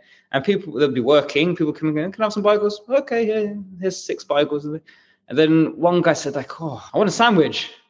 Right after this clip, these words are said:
Like, you got anything to put in this? I'm hungry. I don't eat just bread." So I think one of them had something, like,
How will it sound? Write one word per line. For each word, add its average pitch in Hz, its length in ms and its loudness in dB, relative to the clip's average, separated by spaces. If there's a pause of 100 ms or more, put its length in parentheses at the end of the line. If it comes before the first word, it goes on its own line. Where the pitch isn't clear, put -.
(200)
Like, 120 280 -4 (260)
you 135 120 -6
got 185 80 4
anything 185 260 2
to - 80 -4
put - 180 2
in 220 100 0
this? 233 200 0
I'm 160 100 2
hungry. 160 460 2 (420)
I - 60 2
don't 175 200 -4
eat 170 100 -2
just 143 200 -4
bread." 127 320 0 (440)
So 208 340 0
I 175 80 -8
think 254 180 -2
one 240 120 2
of 202 60 -2
them 180 100 0
had 220 200 -2
something, 135 380 -2
like, 151 220 -2